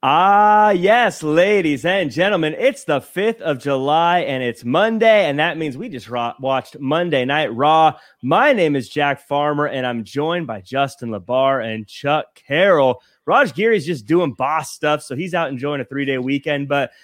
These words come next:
we're here putting in time and a half. Fellas,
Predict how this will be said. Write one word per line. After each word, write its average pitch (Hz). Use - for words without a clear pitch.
we're 254
here 240
putting 202
in 226
time 240
and 214
a -
half. 208
Fellas, 220